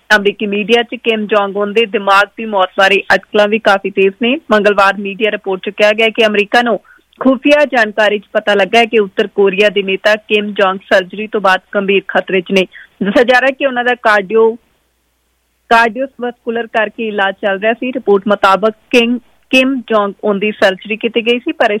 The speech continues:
ਤੋਂ ਬਾਅਦ ਉਹਨਾਂ ਦੀ ਹਾਲਤ ਹੋਰ ਵੀ ਖਰਾਬ ਹੋ ਗਈ। ਖਬਰਾਂ ਮੁਤਾਬਕ ਤਾਨਾਸ਼ਾਹ ਕਿਮ ਜੋਂਗ ਉਨ ਦਾ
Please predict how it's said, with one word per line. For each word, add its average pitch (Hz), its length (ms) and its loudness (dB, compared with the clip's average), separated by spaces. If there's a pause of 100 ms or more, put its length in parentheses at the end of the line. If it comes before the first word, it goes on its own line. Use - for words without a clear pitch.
ਤੋਂ 220 80 -2
ਬਾਅਦ 214 300 2 (360)
ਉਹਨਾਂ 233 160 2
ਦੀ 240 140 -4 (120)
ਹਾਲਤ 247 240 2 (180)
ਹੋਰ 214 200 4
ਵੀ 208 200 0 (300)
ਖਰਾਬ 214 420 2
ਹੋ 247 100 -6
ਗਈ। 294 140 -8
ਖਬਰਾਂ 214 340 -8
ਮੁਤਾਬਕ 202 400 -6 (100)
ਤਾਨਾਸ਼ਾਹ 220 460 0
ਕਿਮ 202 300 2
ਜੋਂਗ 190 280 2 (120)
ਉਨ 202 200 0
ਦਾ 214 220 4